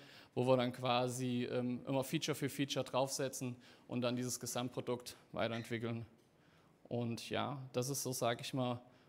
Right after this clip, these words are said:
unser Tun gerade in der Smart City, wo wir dann auch, sag ich mal, wieder ein bisschen was aus dem kommunalen Umfeld vielleicht,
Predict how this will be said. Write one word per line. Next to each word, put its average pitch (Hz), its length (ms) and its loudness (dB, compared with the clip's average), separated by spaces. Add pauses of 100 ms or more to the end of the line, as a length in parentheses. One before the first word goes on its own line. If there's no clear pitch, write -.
(120)
unser 123 360 2
Tun 135 300 0
gerade 127 320 2
in 123 100 -2
der 123 80 2
Smart 117 300 -2
City, 175 360 -4 (360)
wo 123 100 -2
wir 127 140 2
dann 127 160 4
auch, 131 280 2 (120)
sag 131 260 0
ich 135 140 -4
mal, 127 120 0
wieder 127 280 4 (320)
ein 180 80 0
bisschen 131 340 2
was 127 320 4
aus 131 140 0
dem 131 100 0
kommunalen 131 500 4
Umfeld 127 400 2
vielleicht, 127 540 2